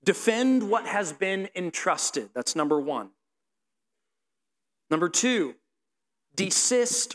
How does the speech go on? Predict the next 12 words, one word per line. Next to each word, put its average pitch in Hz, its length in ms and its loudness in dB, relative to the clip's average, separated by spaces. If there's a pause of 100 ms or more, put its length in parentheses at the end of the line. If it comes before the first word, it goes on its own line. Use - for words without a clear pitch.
from 190 240 -2
pseudo-knowledge. 196 1300 -2 (1500)
Number 160 260 2
three, 180 560 -2 (720)
depend 202 720 -2
on 170 200 -2
the 160 60 -2
grace 165 840 -4 (540)
that 156 80 -2
abounds 160 460 0
in 147 140 0
Christ. - 720 -4